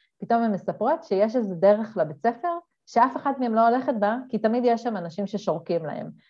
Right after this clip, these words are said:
עכשיו, אתה אומר, זה כאילו האנשים האלה, הם לא עושים כלום חוץ מלשרוק, הם באמת לא עושים כלום חוץ מלשרוק, אבל איזה תחושה זה בשביל נערה בחטיבת ביניים, וגם בשביל אישה בוגרת,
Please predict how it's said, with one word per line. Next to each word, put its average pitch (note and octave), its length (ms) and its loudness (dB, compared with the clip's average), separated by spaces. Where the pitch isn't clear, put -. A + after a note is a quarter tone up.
עכשיו, G3+ 240 2
אתה G#3+ 140 4
אומר, D4+ 340 4
זה C#4+ 60 0
כאילו E4 340 -2
האנשים F4 420 -2
האלה, G4 180 -4
הם C#4 120 0
לא F4 120 6
עושים F#4+ 220 0
כלום E4+ 280 0
חוץ C#4 200 0
מלשרוק, A3+ 420 2
הם G#3+ 140 0
באמת B3 360 2
לא D4 100 2
עושים F3+ 240 -6
כלום D#3+ 220 -2
חוץ E3 240 -6
מלשרוק, D#3+ 440 2
אבל F3+ 280 4
איזה A#3+ 200 8
תחושה B3+ 380 -2
זה G3 180 2
בשביל F3+ 360 -2
נערה F3 360 2
בחטיבת F#3 380 -2
ביניים, C4 300 0
וגם C#4+ 200 0
בשביל C#4 220 0
אישה A#3+ 220 0
בוגרת, A#3+ 520 2